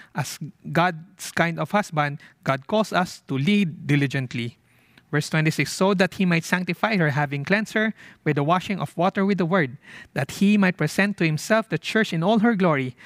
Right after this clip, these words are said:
having no spot or wrinkle or any such thing, but that she would be holy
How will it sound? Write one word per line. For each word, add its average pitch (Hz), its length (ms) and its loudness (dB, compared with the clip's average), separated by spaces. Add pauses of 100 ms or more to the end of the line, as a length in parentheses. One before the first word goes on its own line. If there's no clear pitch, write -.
(300)
having 160 260 0
no 185 140 2
spot 226 400 0
or 170 80 2
wrinkle 170 400 2
or 131 160 -6
any 196 240 2
such - 320 -4
thing, 165 300 0 (340)
but 135 180 -4
that 175 300 2
she - 160 -8
would 131 200 -6
be 123 120 -4
holy 180 500 4